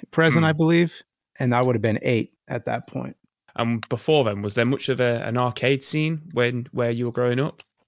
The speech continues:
Speaker 1: Uh, you know what? I didn't really go to the, the video arcades as often, uh, more when, in my teen years.
Speaker 2: Mm.
Speaker 1: So that kinda came later. So I wasn't really in the, you know, in the arcade scene when Pac-Man and Donkey Kong
Speaker 2: Yeah.
Speaker 1: was going on.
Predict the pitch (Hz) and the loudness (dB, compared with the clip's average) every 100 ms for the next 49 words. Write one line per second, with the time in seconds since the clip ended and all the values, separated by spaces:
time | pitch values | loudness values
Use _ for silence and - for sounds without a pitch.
0 | _ 131 165 262 339 - 170 208 - - | _ -4 -4 -4 -6 -4 -2 0 -2 -6
1 | _ _ 156 175 240 202 - 156 185 180 | _ _ -2 0 -2 -2 -6 -2 2 4
2 | 175 147 156 147 147 143 135 127 139 139 | 2 4 2 4 2 2 2 4 4 4
3 | - 120 110 110 117 117 - 117 113 - | 2 2 0 0 2 2 0 0 0 -2
4 | - - _ - 131 123 143 156 160 139 | -16 -20 _ 0 2 4 4 6 6 4
5 | 139 - 135 117 - 143 131 123 113 107 | 0 2 2 2 2 2 4 4 4 2
6 | 104 - - _ _ _ 127 107 131 123 | 0 -6 -12 _ _ _ -8 0 2 4
7 | 120 123 127 143 127 - 127 110 113 110 | 4 2 2 2 0 2 2 4 4 2
8 | 104 107 - _ _ - 143 135 135 131 | 2 -2 -4 _ _ -2 0 2 2 0
9 | 127 131 123 123 123 127 120 117 113 113 | 0 2 2 0 0 0 2 2 2 0
10 | 160 131 104 - - _ 151 139 131 113 | 0 0 -2 -12 -20 _ 2 4 2 0
11 | - 127 113 - 120 117 113 113 107 104 | 0 0 0 0 2 2 2 0 -2 -4
12 | - 113 117 117 104 104 104 107 - 143 | -2 -4 -2 -6 -6 -6 -6 -8 -4 -4
13 | 113 113 120 131 120 113 131 120 117 | -2 -4 -4 -2 -2 -4 -4 -2 -2